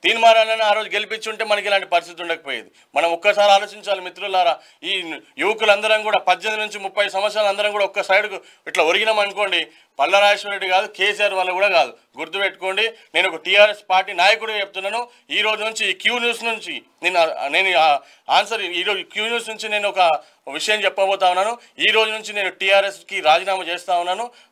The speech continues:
హండ్రెడ్ పర్సెంట్ ఇక టీఆర్ఎస్ అనేది లేదుగా. డ-, ప్రతి యువకుడు కూడా నై టీఆర్ఎస్ అని మాట్లాడాల్సిన అవసరం ఉంది. టీఆర్ఎస్ని ఖతం చేయాలి మనము. హండ్రెడ్ పర్సెంట్ నేను బీజేపీని సపోర్ట్ చేయాలని అనట్లేదు. కాకపోతే అక్కడ ఉన్నటువంటి వ్యక్తిత్వం, మనం మన గళాన్ని వినిపించుకోవడానికి,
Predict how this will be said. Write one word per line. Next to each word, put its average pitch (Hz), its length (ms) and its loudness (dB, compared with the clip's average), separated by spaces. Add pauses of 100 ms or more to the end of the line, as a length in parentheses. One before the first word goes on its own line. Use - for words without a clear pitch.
హండ్రెడ్ 196 320 0
పర్సెంట్ 196 340 0
ఇక 190 120 -2
టీఆర్ఎస్ 185 440 0
అనేది 180 220 -4
లేదుగా. 196 500 0 (300)
డ-, 123 300 0 (460)
ప్రతి 139 220 -2
యువకుడు 233 420 4
కూడా 220 300 2 (220)
నై 180 160 2
టీఆర్ఎస్ 208 420 0
అని 196 100 -8
మాట్లాడాల్సిన 175 520 0
అవసరం 170 300 -2
ఉంది. 180 120 -8
టీఆర్ఎస్ని 180 480 -2
ఖతం 180 260 0
చేయాలి 180 280 2
మనము. 185 360 -2 (260)
హండ్రెడ్ 190 320 0
పర్సెంట్ 185 360 -2
నేను 160 400 -8
బీజేపీని 220 440 0
సపోర్ట్ 208 340 0
చేయాలని 220 240 2
అనట్లేదు. 208 460 0 (180)
కాకపోతే 220 500 0 (160)
అక్కడ 156 180 -2
ఉన్నటువంటి 220 380 -2
వ్యక్తిత్వం, 202 520 -6
మనం 180 200 0
మన 175 140 2
గళాన్ని 175 420 4
వినిపించుకోవడానికి, 202 800 -4